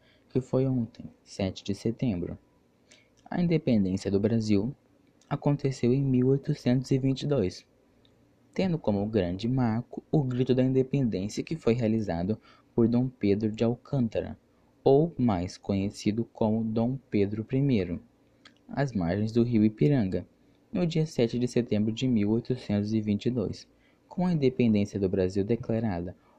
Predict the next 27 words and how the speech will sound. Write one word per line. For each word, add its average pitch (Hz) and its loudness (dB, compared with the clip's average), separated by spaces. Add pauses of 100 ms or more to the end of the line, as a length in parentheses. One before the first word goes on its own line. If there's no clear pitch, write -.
(120)
o 127 0
país 131 -2
transformou-se 120 -2
em 139 0
uma 139 -2
monarquia, 139 0 (480)
com 107 0
a 92 0
coroação 110 0 (560)
de 101 -6
Dom 104 0
Pedro 92 0
primeiro. 117 0 (1300)
O - -2
processo 160 0
de 117 2
independência 98 0
do 95 2
Brasil 90 0
está 123 -2
inserido 151 2
na 147 0
crise 104 0 (340)
do 127 2
antigo 156 2
sistema 131 2
colonial 135 0